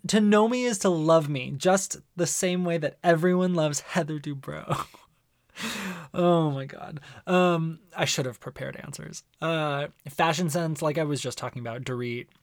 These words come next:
she kills it. She is so on all the time, um, never misses for me. And then what will your tagline be? Okay, this is, like, my, uh, like, etch it into my tombstone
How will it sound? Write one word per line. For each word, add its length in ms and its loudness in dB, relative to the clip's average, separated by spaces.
she 120 2
kills 320 0
it. 240 -2
She 180 -8
is 300 -8
so 880 0
on 460 -2
all 200 -8
the 120 -10
time, 500 -8
um, 580 -10
never 300 -8
misses 540 -10
for 320 -8
me. 460 -6
And 140 0
then 140 0
what 180 2
will 100 2
your 160 2
tagline 560 -4
be? 140 -14
Okay, 240 -8
this 200 2
is, 120 4
like, 220 2
my, 600 -2
uh, 280 -8
like, 320 -8
etch 260 0
it 60 0
into 200 -2
my 140 -4
tombstone 920 -2